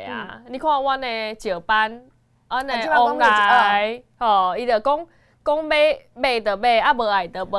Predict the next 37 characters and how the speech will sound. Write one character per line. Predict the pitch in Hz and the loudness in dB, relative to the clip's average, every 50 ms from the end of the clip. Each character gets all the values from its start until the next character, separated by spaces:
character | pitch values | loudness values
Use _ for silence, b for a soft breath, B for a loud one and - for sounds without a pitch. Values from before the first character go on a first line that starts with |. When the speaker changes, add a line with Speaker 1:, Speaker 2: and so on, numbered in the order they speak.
| 196 | -4
Speaker 1:
爱。 | 196 - 190 190 175 | -2 -2 -2 -2 -2
Speaker 2:
是 | - - - 285 302 | -4 -10 -10 -6 -2
啊。 | 294 | 2
Speaker 1:
哎， | 262 240 233 220 214 | 4 4 4 4 4
啊， | 208 202 208 269 311 | 2 2 2 2 0
伊 | 254 311 | 0 0
就 | 262 240 214 202 196 - b b b b | 0 2 2 0 0 -6 b b b b
即 | - 370 | -12 -10
种 | 359 - 359 277 220 185 165 | -4 0 0 0 0 -2 -6
的 | 165 160 151 | -14 -16 -16
哦， | 160 - - - _ | -18 -20 -20 -20 _
我 | - - 285 | -6 -4 -4
就 | - | -4
讲 | - - 220 196 170 156 | -4 -4 -6 -6 -6 -8
啊， | 127 104 - _ _ _ _ _ _ _ _ _ _ _ _ _ _ _ | -16 -18 -20 _ _ _ _ _ _ _ _ _ _ _ _ _ _ _
其 | - 311 302 | -4 -4 -4
实 | 285 302 277 240 262 | -2 -2 -4 -2 -2
吼， | 220 185 170 - - - _ _ _ _ _ _ _ _ _ | -2 -4 -6 -8 -12 -18 _ _ _ _ _ _ _ _ _
阮 | - 302 330 381 370 370 339 226 _ _ _ _ _ _ | -2 0 0 0 -2 -6 -8 -12 _ _ _ _ _ _
地 | - 220 190 190 | -2 -2 -2 -2
方 | 247 285 302 | -4 -6 -6
的 | 285 247 | -6 -4
农 | 220 208 202 202 220 285 | -2 -2 -2 -2 -4 -8
产 | 294 269 196 185 208 | -8 -8 -8 -8 -10
品 | 226 254 185 117 101 - | -10 -12 -14 -14 -14 -16
哦， | - - - - _ _ _ _ 185 | -18 -18 -18 -20 _ _ _ _ -4
卖 | 233 247 226 220 | -2 0 0 0
去 | 220 349 359 330 294 - - _ _ - | -2 -4 -6 -6 -6 -10 -14 _ _ -14
世 | - - - 392 392 349 311 277 | -12 -10 -6 -4 -4 -4 -4 -4
界 | 254 - 311 285 247 226 226 | -6 -4 0 0 0 0 0
各 | - - 262 220 196 | -2 -2 -2 -2 -4
国， | - - 160 147 113 - | -8 -10 -12 -12 -10 -6
这 | - 254 | -8 -8
是 | 262 - | -6 -6
阮 | 165 214 | -8 -8
的 | 240 220 202 | -6 -8 -8
目 | 214 190 156 | -8 -8 -10